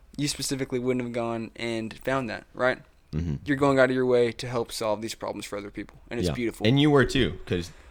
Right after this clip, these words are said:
Speaker 2: you know how I asked you last week, I said, "Hey, I gave you the podcast idea. I said, 'Hey, we should do this. Go ahead and look up some questions.'"
Speaker 1: Correct.
Speaker 2: And you said, "You know, I'll get right on that.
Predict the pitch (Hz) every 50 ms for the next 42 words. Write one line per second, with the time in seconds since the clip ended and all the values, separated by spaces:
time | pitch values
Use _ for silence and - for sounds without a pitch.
0 | - - - 107 110 110 104 95 95 95 87 85 82 82 76 85 85 - - -
1 | 87 82 78 76 - - 85 82 71 78 73 - 78 73 85 95 107 90 71 71
2 | - - _ - - - - - - - - - - - 92 95 92 90 76 73
3 | 76 - 107 98 104 - 98 87 85 - 90 85 80 78 82 82 78 76 - 80
4 | 82 87 85 80 80 76 80 78 78 82 82 82 80 78 76 - - - - -
5 | - - - - - - - - - - 90 110 110 104 98 95 95 92 - 92
6 | - - 85 71 82 69 - - 64 - - - - - - - 156 147 139 131
7 | 123 117 117 98 90 85 - - - - - - - - 135 151 123 120 127 131
8 | 117 117 117 113 113 107 87 76 65